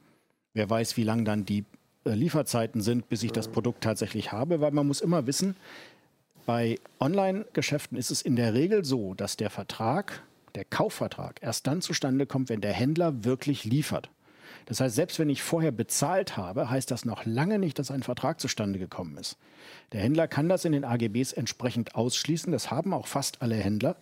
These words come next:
Speaker 1: Das heißt, der Ver-, Kaufvertrag ist mit der Lieferung der Ware zustande gekommen. Wenn er mir dann was Falsches liefert,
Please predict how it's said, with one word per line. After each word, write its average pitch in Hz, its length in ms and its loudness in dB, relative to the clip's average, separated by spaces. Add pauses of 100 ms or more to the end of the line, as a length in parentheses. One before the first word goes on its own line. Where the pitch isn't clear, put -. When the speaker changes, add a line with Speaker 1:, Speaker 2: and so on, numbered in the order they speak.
(500)
Speaker 1:
Das - 180 -6
heißt, 135 200 0
der 117 100 2
Ver-, - 180 -6 (140)
Kaufvertrag - 680 -2
ist - 160 -6
mit 117 140 -2
der 101 120 2
Lieferung 165 480 2
der 120 160 2
Ware 117 280 0
zustande 110 500 -2
gekommen. - 360 -10 (500)
Wenn 113 120 2
er 117 80 2
mir 107 140 2
dann 123 260 0
was 101 160 0
Falsches - 540 -6
liefert, 151 500 2